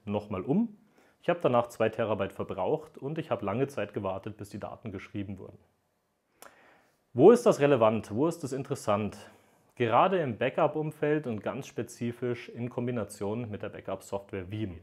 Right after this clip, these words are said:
Und wie das geht, zeige ich Ihnen jetzt. Wir nehmen an, wir haben eine einfache Infrastruktur bestehend aus mehreren virtuellen Maschinen. Die mehreren virtuellen Maschinen in diesem Beispiel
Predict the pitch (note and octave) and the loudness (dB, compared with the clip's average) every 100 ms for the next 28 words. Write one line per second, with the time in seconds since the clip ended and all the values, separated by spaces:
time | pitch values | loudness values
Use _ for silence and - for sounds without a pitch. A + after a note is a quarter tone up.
0 | - _ _ - G#2+ G3+ G3+ C3+ C3+ - | -20 _ _ -8 0 0 0 -2 -8 -10
1 | - G2+ G2 - A#2 B2 E2+ - - _ | -12 -8 -6 -6 -8 -8 -10 -12 -20 _
2 | _ _ _ _ _ _ _ _ - - | _ _ _ _ _ _ _ _ -20 -20
3 | _ _ _ _ _ _ _ D3 G#3 B3 | _ _ _ _ _ _ _ 6 8 8
4 | C#3 F3 A#3 A3+ - D3 C#3 D3 F#3+ F3 | 8 8 6 2 -2 0 6 6 6 4
5 | D3+ D#3+ D#3 - - - D#3 D#3 A#2+ D3+ | 2 4 2 -2 -2 -2 0 0 0 -2
6 | - D3+ C#3+ - - C3 C3+ B2 - A#2 | -2 0 -2 -6 -2 -2 0 -4 0 0
7 | C#3 C#3 - - - A#2+ - - G2 G#2 | 0 -4 -14 -16 -2 0 0 -6 -2 -2
8 | A2+ B2+ B2 B2 G2 A#2 - E2 G2 G#2 | 0 -2 -2 -2 -4 -4 -4 -6 -6 -6
9 | G2 - G#2+ F#2 E2+ - _ _ _ _ | -6 -6 -6 -6 -8 -18 _ _ _ _
10 | _ _ _ _ _ _ - - _ _ | _ _ _ _ _ _ -20 -20 _ _
11 | _ _ - C3+ D#3+ F3+ F3 D3 F#3+ F#3+ | _ _ -2 8 8 8 6 6 6 4
12 | E3 C#3+ A#2+ G3 G#3+ F#3 A#2+ C#3+ C3 - | 4 4 2 4 2 2 2 0 -2 -2
13 | C#2+ D3+ F#3 - G3 G3 F#3+ | -2 -2 -4 -4 2 4 4